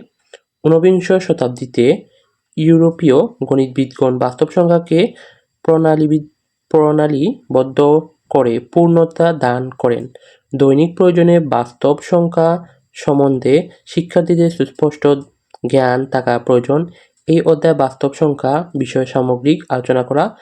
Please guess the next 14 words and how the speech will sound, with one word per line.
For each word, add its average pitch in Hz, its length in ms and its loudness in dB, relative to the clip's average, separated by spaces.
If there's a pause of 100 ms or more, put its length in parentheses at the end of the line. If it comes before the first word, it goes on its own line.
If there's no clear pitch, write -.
(280)
হয়েছে। 120 360 -4 (480)
তো 127 100 0
I - 200 -2
hope 156 220 -2
প্রিয় 160 120 -2
শিক্ষার্থীরা 165 400 -2
তোমরা 151 440 -4
বুঝতে 127 280 -6
পেরেছো। 151 420 -4 (180)
তারপর, 143 480 0
আহ, 123 220 -2
কি 131 140 -4
লেখা 139 180 -2
আছে? 180 240 -4